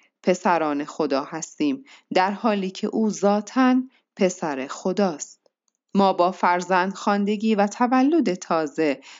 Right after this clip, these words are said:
فرزندان خدا می‌شویم، اما او پسر خدا نمی‌شود.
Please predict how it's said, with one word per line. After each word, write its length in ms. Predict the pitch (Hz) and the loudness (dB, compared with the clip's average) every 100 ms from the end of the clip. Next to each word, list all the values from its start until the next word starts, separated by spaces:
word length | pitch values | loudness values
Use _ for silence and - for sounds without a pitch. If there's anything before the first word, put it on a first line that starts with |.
| _ | _
فرزندان 800 | 175 190 208 233 233 254 233 220 | 0 2 2 2 4 4 4 2
خدا 400 | - 214 226 214 | 0 2 2 2
می‌شویم، 720 | 180 - 180 160 151 135 135 _ _ - | -2 -4 -4 -2 -2 -2 -4 _ _ -4
اما 440 | 180 175 180 180 - | -2 -2 -2 -4 0
او 300 | 233 240 240 | 2 2 0
پسر 460 | 214 185 170 143 | -2 0 0 0
خدا 420 | 139 - 156 147 151 | -4 -4 -2 -2 -2
نمی‌شود. 840 | 202 220 143 135 - 143 139 | 2 2 0 -6 -8 -8 -10